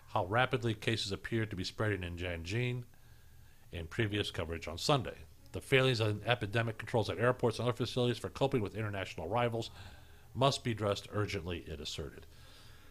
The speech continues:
<coughs> The Chinese Communist Party first declared that it had completely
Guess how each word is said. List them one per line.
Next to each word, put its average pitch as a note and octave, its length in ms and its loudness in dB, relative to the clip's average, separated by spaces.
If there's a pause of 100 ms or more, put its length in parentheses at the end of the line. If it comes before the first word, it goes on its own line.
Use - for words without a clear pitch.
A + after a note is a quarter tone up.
(300)
<coughs> - 460 8 (2750)
The G#2 100 -4
Chinese A#2 340 4
Communist B2+ 460 6
Party G#2 220 6
first A2 260 0
declared G#2 400 0
that F#2 120 0
it E2+ 60 -2
had F2 220 -2
completely B2+ 500 2